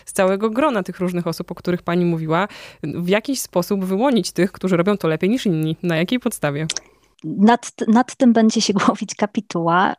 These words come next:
Speaker 2: e, specjalnie powołana i, i to właśnie kapituła wyłoni, e, wyłoni zwycięzców. Co roku jest to naprawdę,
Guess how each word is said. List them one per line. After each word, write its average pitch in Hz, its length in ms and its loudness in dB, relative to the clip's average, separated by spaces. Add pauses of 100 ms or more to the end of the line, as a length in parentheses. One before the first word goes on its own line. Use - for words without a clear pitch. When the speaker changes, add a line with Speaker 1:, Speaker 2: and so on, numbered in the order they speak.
Speaker 2:
e, 185 480 0
specjalnie 185 1040 0
powołana 175 840 2 (320)
i, 170 500 -2
i 180 100 -2
to 180 140 0
właśnie 180 300 0
kapituła 180 520 0
wyłoni, 175 640 0
e, 180 220 2
wyłoni 180 400 2
zwycięzców. 180 800 0
Co - 160 2
roku 220 260 0
jest 214 200 2
to 208 160 2 (520)
naprawdę, 202 760 4